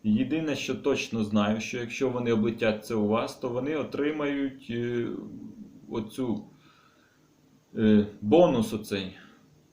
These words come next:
Саме по медопродуктивності, по зимівлі в ваших умовах, тому що трутень передаєш,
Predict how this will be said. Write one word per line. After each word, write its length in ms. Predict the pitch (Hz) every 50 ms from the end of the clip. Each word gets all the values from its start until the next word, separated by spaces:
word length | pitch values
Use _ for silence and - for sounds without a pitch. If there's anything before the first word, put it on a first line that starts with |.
| _ _ _ _ _ _
Саме 480 | - - - 147 147 151 151 139 127
по 240 | 107 - 135 135 139
медопродуктивності, 1300 | 135 139 139 131 135 135 - 139 131 127 127 127 107 - - 170 175 190 185 180 175 170 175 - - 147
по 200 | 143 - 127 117
зимівлі 540 | 104 120 113 131 151 175 185 185 170 165 165
в 80 | 151
ваших 480 | 147 156 160 160 160 - 156 147 143 -
умовах, 640 | 151 147 147 147 147 143 139 135 131 131 - - _ _ _ _ _ _
тому 220 | - 135 135 131
що 180 | 123 - - 127
трутень 460 | 107 - 139 139 127 - 131 120 113
передаєш, 800 | - 120 113 113 113 117 120 117 117 110 107 - - - -